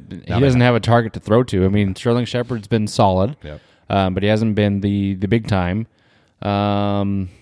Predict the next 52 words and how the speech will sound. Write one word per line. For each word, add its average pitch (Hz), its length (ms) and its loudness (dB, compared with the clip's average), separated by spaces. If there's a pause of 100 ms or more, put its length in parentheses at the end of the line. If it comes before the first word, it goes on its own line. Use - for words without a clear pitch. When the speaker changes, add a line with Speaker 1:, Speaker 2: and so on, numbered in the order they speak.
(120)
Speaker 1:
so 110 200 0
yeah, 120 340 2
I 101 40 -2
mean, 101 160 0
I 101 60 0
don't, 113 300 -4 (520)
I 92 60 -14
don't, 147 240 -10
I 101 140 -10
don't 131 160 -6
know. 80 320 -14 (720)
Speaker 2:
I 151 100 4
don't 160 80 4
know 104 100 4
what 90 140 2
the 80 60 -2
hell 80 120 0
they're 76 120 0
doing. 73 360 -4
And 110 160 0
they 117 80 4
literally 143 360 4
just 117 240 -2
signed 120 440 0
Odell 85 420 -2
to 98 160 -4
a 92 100 0
giant 90 360 -4
contract. 85 600 -4
Speaker 1:
Yep. 92 220 -6 (420)
Speaker 2:
And 92 320 0
then 143 200 2
said 90 540 -2
Speaker 1:
So 110 100 -4
now 123 120 2
they're 98 220 0
gonna 98 200 -4
eat 127 220 -6
that 80 160 -10
money. 73 140 -8
Speaker 2:
Yeah, 95 180 -2 (140)
we 117 160 4
didn't 127 200 0
sign 123 360 0
him 101 280 -2 (220)
to 92 80 -10
trade 113 300 0
him, 85 300 -8
and 101 120 -4
then 110 100 -2
they 110 120 -2
still 113 520 0